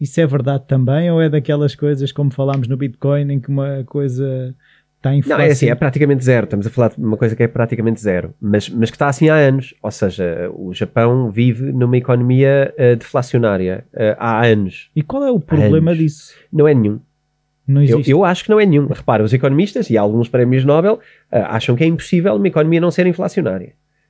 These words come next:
Speaker 2: Acham que é antinatura. Eh, eu, eu tenho alguma dificuldade em perceber,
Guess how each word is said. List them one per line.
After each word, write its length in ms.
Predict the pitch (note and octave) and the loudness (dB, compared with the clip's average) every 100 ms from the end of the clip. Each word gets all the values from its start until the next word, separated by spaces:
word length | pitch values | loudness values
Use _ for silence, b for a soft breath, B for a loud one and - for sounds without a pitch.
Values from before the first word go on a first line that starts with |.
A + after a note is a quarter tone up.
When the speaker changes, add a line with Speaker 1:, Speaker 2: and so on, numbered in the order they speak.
| _ _ _ | _ _ _
Speaker 2:
Acham 320 | - F2 F#2+ | -12 -10 -8
que 140 | F2+ G#2 | -8 -2
é 240 | G#2 A2 G#2+ | 0 2 0
antinatura. 720 | A#2 B2 A#2+ B2+ G2+ - - _ _ _ _ _ _ - | -2 -4 -4 -4 -6 -8 -12 _ _ _ _ _ _ -4
Eh, 300 | G#2 G2+ - _ _ _ _ _ - | 0 0 -2 _ _ _ _ _ -4
eu, 160 | D3 - | -4 -2
eu 320 | F3 E3+ A3 - | 0 2 0 -2
tenho 260 | D#3 C3 | -2 0
alguma 460 | A#2+ A#2+ A#2 E3 B2+ | 2 2 4 4 4
dificuldade 600 | A2+ C#3 B2+ B2+ D3+ F#3 | 2 0 0 0 0 -2
em 140 | - E3 | -2 -4
perceber, 640 | - D3 - C#3+ E3 F#3 | -4 -8 -2 2 2 0